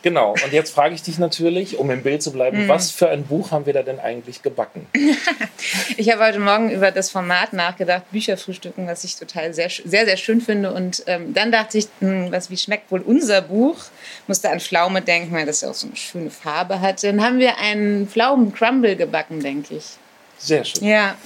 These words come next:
Speaker 1: Ähm, Eva ist Mitarbeiterin in der Bildungsstätte.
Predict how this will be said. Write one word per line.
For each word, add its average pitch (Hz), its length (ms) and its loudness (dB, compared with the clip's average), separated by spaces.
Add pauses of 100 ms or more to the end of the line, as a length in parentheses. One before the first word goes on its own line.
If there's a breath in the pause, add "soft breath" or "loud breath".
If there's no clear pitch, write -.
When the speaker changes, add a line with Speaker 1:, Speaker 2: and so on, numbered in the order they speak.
(760 loud breath)
Speaker 1:
Ähm, 135 500 2 (120)
Eva 170 220 2
ist 139 220 -2
Mitarbeiterin 190 800 2
in 147 120 -2
der 131 80 2
Bildungsstätte. 180 720 -2